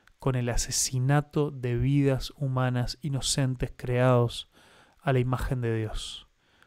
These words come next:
Nunca, nunca.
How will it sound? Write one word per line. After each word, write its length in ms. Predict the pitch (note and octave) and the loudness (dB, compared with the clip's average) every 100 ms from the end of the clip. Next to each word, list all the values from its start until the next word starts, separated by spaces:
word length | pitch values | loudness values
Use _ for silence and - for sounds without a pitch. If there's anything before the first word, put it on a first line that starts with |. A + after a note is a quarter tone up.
| _ _ _ _ _ _ | _ _ _ _ _ _
Nunca, 560 | D3+ D#3 C#3+ - - - _ _ _ _ _ _ _ _ _ _ | 6 8 6 0 -12 -16 _ _ _ _ _ _ _ _ _ _
nunca. 460 | C#3 B2 A2 - | 0 2 0 -10